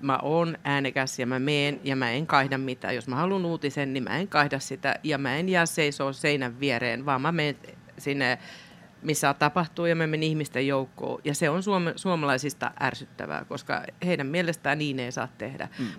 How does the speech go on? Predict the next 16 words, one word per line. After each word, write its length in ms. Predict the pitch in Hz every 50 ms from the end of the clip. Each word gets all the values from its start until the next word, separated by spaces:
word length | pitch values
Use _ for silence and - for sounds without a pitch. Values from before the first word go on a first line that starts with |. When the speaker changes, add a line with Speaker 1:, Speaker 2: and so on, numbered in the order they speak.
| -
Speaker 1:
Mut 180 | - 180 - -
eihän 500 | 190 196 190 175 175 175 170 147 - - - - - - 139
maailmassa 540 | 160 180 214 214 196 165 147 147 - - 156
pärjää, 440 | - - 190 190 170 143 131 113 123
jos 200 | 131 127 - -
sä 60 | 143
seisot, 380 | - 175 165 160 147 143 - - - - - - - - - 156 147 143 143 135 131
ö, 40 | 131 - - - - - - - - - -
seinän 540 | - - 190 170 160 151 143 131 135 127 - -
vierellä 540 | 160 180 170 147 135 117 - 98 95 76 - - - -
ja 100 | 147 143
katsot, 420 | - - 165 151 - - 135 - 156
mitä 200 | 147 135 151 147
muut 320 | 175 202 202 156 - -
tekee, 420 | - - - - - 90 98 - 135
vaan 280 | 156 147 143 147 -